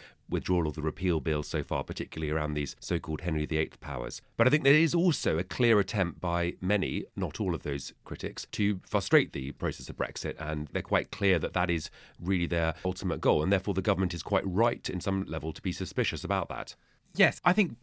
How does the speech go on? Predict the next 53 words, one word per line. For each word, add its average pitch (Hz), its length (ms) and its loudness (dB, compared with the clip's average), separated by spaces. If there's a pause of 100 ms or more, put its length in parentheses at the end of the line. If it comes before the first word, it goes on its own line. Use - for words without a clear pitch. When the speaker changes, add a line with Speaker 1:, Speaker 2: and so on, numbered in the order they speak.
(100)
Speaker 2:
there 135 300 6
is 135 100 4
some 117 380 2
risk 123 300 2
of 104 80 -2
underestimating 95 720 0
how 85 160 -2
flexible 85 440 -8
the 78 160 -6
E 78 60 -8
U 73 260 -10
is 69 80 -16 (160)
willing 73 260 -8
to - 100 -18
be. 76 200 -8
I - 60 -8
mean, 80 240 -6
Donald 95 280 -2
Tusk - 280 -4 (320)
has 90 140 -2
said 80 220 -2
that 78 240 -2
if 98 140 -8
Britain 82 160 -4
wanted 80 180 -8
to - 100 -16
stay 107 460 -2
indefinitely 87 560 -2
in 78 80 -2
the 78 60 -4
E 78 140 -4
U, 76 420 -6
it 101 160 -6
could - 160 -10
do 85 140 -8
so. 87 360 -10
And 98 100 2
I 98 60 6
think 107 240 -2
if - 240 0
Parliament 95 380 0
were 90 80 -2
to - 80 -10
put 90 160 -6
in 85 100 -4
a 82 40 -8
clause 85 300 -4
saying, 85 200 -4
"Look, 87 160 -4 (180)
we're 92 120 -4
gonna 87 140 -2
put 85 140 -8
in, 82 180 -6